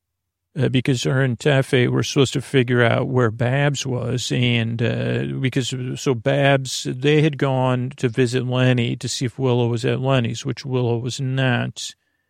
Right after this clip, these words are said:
Then Dari came out, and Babs and Tefe were kissing. Uh, they went, uh,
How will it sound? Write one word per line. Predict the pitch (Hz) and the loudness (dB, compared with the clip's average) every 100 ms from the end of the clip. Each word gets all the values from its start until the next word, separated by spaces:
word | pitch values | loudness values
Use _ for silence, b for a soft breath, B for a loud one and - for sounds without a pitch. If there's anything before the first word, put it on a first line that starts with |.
| _ _ _ _ _ _ | _ _ _ _ _ _
Then | 131 139 | -4 0
Dari | 127 131 127 | 4 6 4
came | - 135 127 | 2 0 2
out, | 123 | 0
and | 123 | 0
Babs | 110 123 123 117 | 0 2 2 0
and | 117 | -2
Tefe | 139 120 113 123 | 2 2 2 0
were | 127 139 | 0 -4
kissing. | - 208 185 - 160 151 139 131 - _ _ _ _ _ _ - | -4 -2 -2 0 -2 0 -2 -4 -8 _ _ _ _ _ _ -2
Uh, | 123 | -2
they | 120 120 120 | 2 2 2
went, | 127 156 147 139 - - | 2 2 4 2 0 -2
uh, | 127 123 | 0 0